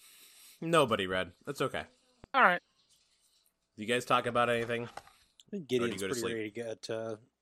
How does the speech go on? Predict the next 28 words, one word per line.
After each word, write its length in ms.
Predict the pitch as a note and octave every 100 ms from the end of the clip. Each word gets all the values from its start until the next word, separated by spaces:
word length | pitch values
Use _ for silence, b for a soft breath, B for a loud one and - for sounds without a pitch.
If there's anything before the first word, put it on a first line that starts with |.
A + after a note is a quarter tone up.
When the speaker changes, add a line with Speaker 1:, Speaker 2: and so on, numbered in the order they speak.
| _ _ _ C3+
Speaker 3:
knock 280 | A2+ G#2
off 240 | A#2 G#2+ -
for 80 | A#2
the 100 | A2
night. 280 | A2 A2 - C#3+ _ _ _ _ _ _ _ _ _
It's 80 | -
a 80 | A2
hectic 300 | A#2 - A2 -
day. 240 | A#2 A2+ - _ _ _ _ _
Speaker 2:
Yeah, 80 | -
Ray 160 | C3 F#3
goes 240 | E3+ D3 -
to 80 |
sleep 320 | C3 D3 C3 B2+ _ - - _ _ _
super 400 | - - D#3 C3+
close 260 | A#2+ A#2+ A#2
to 100 | -
the 80 | A#2
fire 340 | A2+ G2 G2
again. 280 | F#2+ G#2+ G#2+ - _ _ _ _ _ _ _ _ _ _
Like 180 | A#2+ -
always. 480 | - G2 G#2 G#2 - _ _ _ _ _ _ _ -
Speaker 1:
"Watch 240 | D3+ F3
out, 140 | A3 G#3
you'll 100 | D3
get 180 | D#3+ -
burned," 360 | F#3 F3+ D3+ - -
oh, 140 | A2+